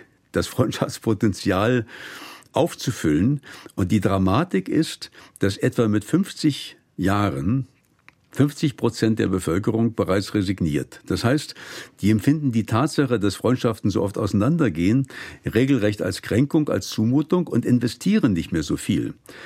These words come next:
Und diese fünfzig Prozent, das sind die, die Schwierigkeiten nachher haben, alt zu werden, weil sie vereinsamen. Und die anderen fünfzig Prozent, die mutig, tapfer, <laughs> neugierig immer wieder neue Freundschaften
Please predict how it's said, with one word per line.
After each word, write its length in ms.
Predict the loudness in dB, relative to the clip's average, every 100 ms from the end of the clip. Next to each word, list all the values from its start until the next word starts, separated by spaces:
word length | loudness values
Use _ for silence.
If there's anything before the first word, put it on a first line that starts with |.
| -20 -20 -4
Und 200 | 0 2
diese 220 | 2 2
fünfzig 480 | 0 -2 0 -2 -2
Prozent, 560 | -4 -4 0 0 2
das 120 | 0 0
sind 240 | -2 0
die, 320 | 0 2 0 -2 -20 _ -2
die 120 | -2
Schwierigkeiten 760 | 0 0 0 0 0 0 0
nachher 600 | 0 2 0 0 0 2
haben, 320 | 2 0 -2
alt 220 | -2 -4 0
zu 200 | -2 2
werden, 280 | 0 2
weil 140 | 0 2
sie 140 | 0
vereinsamen. 760 | -2 0 2 2 0 -2 -8 -10 -16 -18 -18 -18 -8
Und 180 | 0 2
die 100 | 2
anderen 480 | 4 4 4 2 2
fünfzig 420 | 0 -2 -2 -4
Prozent, 520 | -4 -8 -2 0 0 -2
die 280 | 2 2 2 _
mutig, 640 | 2 4 4 2 0 -2 -2
tapfer, 520 | -2 -2 -2 0 2
<laughs> 20 |
neugierig 840 | 4 4 4 0 0 0 0 -2
immer 280 | -2 0 0
wieder 160 | 0 0
neue 320 | 2 2 0
Freundschaften 720 | 0 -2 -2 0 -2 0 -2